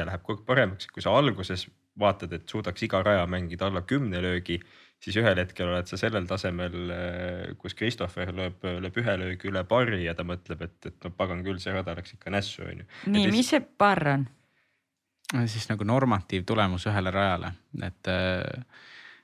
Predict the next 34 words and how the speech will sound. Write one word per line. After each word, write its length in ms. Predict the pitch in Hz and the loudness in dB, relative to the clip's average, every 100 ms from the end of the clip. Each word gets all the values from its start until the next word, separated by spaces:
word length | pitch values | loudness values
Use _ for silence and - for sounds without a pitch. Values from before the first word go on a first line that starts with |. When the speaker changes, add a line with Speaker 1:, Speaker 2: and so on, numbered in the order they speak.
| _ - | _ -8
Speaker 3:
äh, 560 | 107 98 98 95 95 | -2 0 2 2 0
golfiväljakutel 960 | 98 123 - 107 110 104 - - - 98 | 2 0 2 2 4 2 0 -6 -4 -2
on 140 | 98 95 | -2 -2
nagu, 420 | 95 - 95 95 | -6 -6 -4 0
äh, 220 | 95 95 95 | 2 0 0
paika 320 | 120 - 95 | -2 -2 0
pandud 520 | 117 117 101 101 - - - | 2 2 0 -6 -12 -10 -6
mitme 280 | 101 - | -4 0
löögiga 440 | 101 107 95 95 92 | 2 2 0 -4 0
keskmiselt. 800 | 117 131 - 95 95 92 - - - - | 2 2 2 2 2 -2 -6 -14 -16 -16
Üks 180 | 104 - | -10 2
mängija 360 | 113 107 95 | 4 4 0
peaks 320 | 92 95 - 98 | 0 0 -2 -4
selle 160 | 92 | -2
nagu, 380 | 92 90 - 95 95 | -2 -4 -4 -2 0
äh, 320 | 92 87 - - - _ 101 | 0 0 -2 -10 -20 _ 2
raja 300 | 110 107 107 | 4 6 6
ära 140 | 113 | 4
läbima. 400 | 117 156 117 101 95 - _ _ _ - | 4 4 2 2 0 -8 _ _ _ 0
Enamus 360 | 107 95 92 | 2 2 0
mängijaid 360 | 101 98 92 95 | 0 2 0 -2
ei 60 | 92 | 0
tee 160 | 104 | 2
seda 180 | 98 98 | 2 0
mitte 200 | 95 - | -2 0
kunagi 260 | 107 117 95 | 2 2 2
oma 140 | 92 | 0
elus. 280 | 92 90 - _ _ - - _ | -2 -4 -10 _ _ -20 -20 _
Aga 220 | 98 95 98 | 0 2 4
see 100 | 113 | 6
annab 340 | 131 120 101 104 | 6 4 2 0
nagu 180 | 101 | 0
mingi 240 | 101 107 110 | 0 0 0
indikaatori. 640 | 107 101 - - - - | 0 -2 -2 -2 -4 -8